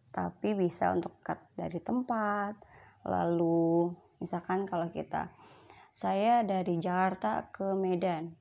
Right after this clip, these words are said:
berarti Jakarta kara Medan made. Kayak Rima, saya dari Jakarta ke Medan untuk pulang. Ya. Jadi bisa untuk jarak ya. Jarak apapun,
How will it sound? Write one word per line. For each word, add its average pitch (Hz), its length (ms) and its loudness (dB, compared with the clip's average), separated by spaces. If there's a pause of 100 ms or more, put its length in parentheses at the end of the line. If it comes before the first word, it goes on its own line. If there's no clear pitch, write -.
(100)
berarti 214 480 -2 (560)
Jakarta 202 800 0
kara 180 560 0 (320)
Medan 170 720 2
made. 180 480 0 (840)
Kayak 185 320 -2
Rima, 185 320 0
saya 175 320 -2
dari 170 160 2
Jakarta 175 560 0
ke 175 160 -6
Medan 175 320 0
untuk 180 240 -6
pulang. 165 480 -8 (800)
Ya. 170 400 -6 (1400)
Jadi 185 240 2
bisa 208 400 0
untuk 180 560 -2
jarak 190 480 0
ya. 170 400 -4 (400)
Jarak 196 240 6
apapun, 208 560 2